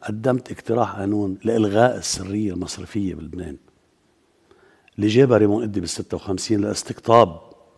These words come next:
رؤوس الأموال من العالم العربي. اليوم صارت السرية المصرفية هي مساهمة بمو-، بموضوع الفساد بكتير كبير. يعني نعرف نحن قد إيه الفساد موجود ع-، بكل القطاعات.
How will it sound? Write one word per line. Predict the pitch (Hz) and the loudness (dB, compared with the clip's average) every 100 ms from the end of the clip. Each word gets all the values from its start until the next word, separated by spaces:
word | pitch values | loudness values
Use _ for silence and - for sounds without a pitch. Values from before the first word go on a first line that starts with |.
| _ - | _ -8
رؤوس | 98 117 - | -4 -2 -4
الأموال | 98 95 95 98 85 | -8 -4 -4 -4 -6
من | 85 | -8
العالم | 87 82 87 | -4 -4 -4
العربي. | 82 82 87 80 - _ _ - | -4 -4 -4 -8 -16 _ _ -6
اليوم | 101 117 131 113 104 - _ _ - | 0 4 4 2 -2 -14 _ _ -6
صارت | - 110 | 2 2
السرية | - - 107 110 | 2 -2 0 0
المصرفية | 95 92 95 - 104 101 98 95 _ _ _ _ | 0 -4 -8 -6 -2 0 -2 -4 _ _ _ _
هي | - 113 | -2 2
مساهمة | 107 101 131 110 104 | 2 2 0 0 0
بمو-، | 92 92 90 92 - | -2 -4 -4 -6 -8
بموضوع | 90 90 95 104 | -8 -4 -4 -4
الفساد | 92 92 - 98 | -6 -6 -6 -6
بكتير | 87 - 95 | -8 -4 -4
كبير. | 85 90 82 82 | -4 -10 -10 -12
يعني | 82 87 | -12 -4
نعرف | 104 110 95 98 | 2 2 0 -6
نحن | - 92 95 _ _ _ - | -8 -8 -10 _ _ _ -8
قد | 98 | 0
إيه | 117 | 2
الفساد | 113 107 - 101 | 2 0 0 0
موجود | 95 104 104 | 0 0 0
ع-، | |
بكل | 87 92 147 143 | -2 -2 0 0
القطاعات. | 95 - 85 76 76 | 0 -6 -4 -4 -6